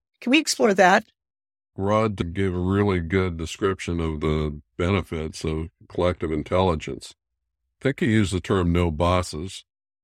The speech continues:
Speaker 2: or the idea of not having a boss in hier-,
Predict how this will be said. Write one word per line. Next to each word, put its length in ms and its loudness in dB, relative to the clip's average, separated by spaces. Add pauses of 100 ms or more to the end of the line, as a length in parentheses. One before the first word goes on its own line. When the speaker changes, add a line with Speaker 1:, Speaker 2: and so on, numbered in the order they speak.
(160)
Speaker 2:
or 220 -2
the 120 2
idea 520 4
of 240 0
not 260 0
having 340 -2
a 60 -4
boss 680 -2
in 240 -14 (380)
hier-, 280 -2